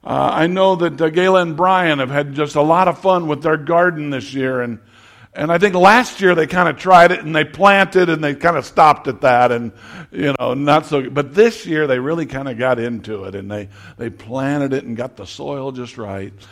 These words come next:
And they've been bringing goodies to church, you know. So, y-, uh, you know, out in the foyer, s-, different Sundays, there's been, there's been vegetables out there that, uh, people have been bringing in from their har-, that they brought in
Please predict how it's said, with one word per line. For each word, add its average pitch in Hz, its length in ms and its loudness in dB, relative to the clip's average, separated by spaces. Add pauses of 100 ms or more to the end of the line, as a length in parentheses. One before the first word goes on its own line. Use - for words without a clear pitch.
(300)
And 120 160 -8
they've 120 120 -6
been 110 200 -10
bringing 147 520 -8
goodies 123 380 -8
to 104 100 -16
church, 90 460 -16
you 113 80 -10
know. 110 280 -10
So, 117 280 -4
y-, 120 240 -8
uh, 120 300 -6
you 117 160 -8
know, 117 80 -6
out 127 200 0
in 127 120 -4
the 117 160 -4 (240)
foyer, 139 540 -2
s-, - 180 -14
different 127 520 -10
Sundays, 123 540 -6
there's 113 200 -10
been, 117 280 -8 (460)
there's 113 180 -8
been 110 400 -10
vegetables 127 720 -4
out 113 300 -2
there 110 420 -4 (440)
that, 120 360 -4
uh, 113 280 -2
people 147 380 -4
have 139 180 -4
been 127 140 -6
bringing 160 440 -2
in 127 360 -2
from 135 200 -8
their 143 140 0
har-, 151 200 -10
that 131 260 -10
they 131 120 -6
brought 139 440 -2
in 139 320 -8